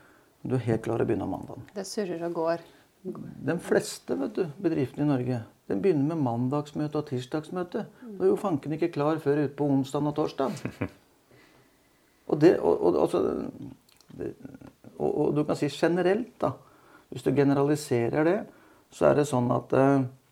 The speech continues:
Speaker 1: du øker produktiviteten mellom ti og femten prosent, litt avhengig av bransje. Og det koster ikke ei krone. Og så lager du mye mindre stress.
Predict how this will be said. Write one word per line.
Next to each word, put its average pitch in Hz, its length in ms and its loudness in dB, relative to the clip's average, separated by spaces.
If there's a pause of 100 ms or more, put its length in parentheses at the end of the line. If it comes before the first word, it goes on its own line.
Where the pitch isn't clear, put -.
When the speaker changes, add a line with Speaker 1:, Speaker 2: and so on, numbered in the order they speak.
(120)
Speaker 1:
du 139 80 4
øker - 400 6
produktiviteten 127 880 0
mellom 127 400 0
ti 113 320 -4
og 117 180 -6
femten - 380 -4
prosent, 147 400 -2
litt 123 160 -2
avhengig 101 400 2
av 120 80 0
bransje. 101 320 -4 (320)
Og 220 160 -4
det 120 80 -4
koster - 320 -2
ikke - 160 -8
ei - 80 -14
krone. - 720 -8 (540)
Og - 40 -16
så 135 160 -2
lager 123 240 2
du 131 80 4
mye 123 320 0
mindre 95 240 -6
stress. - 380 -10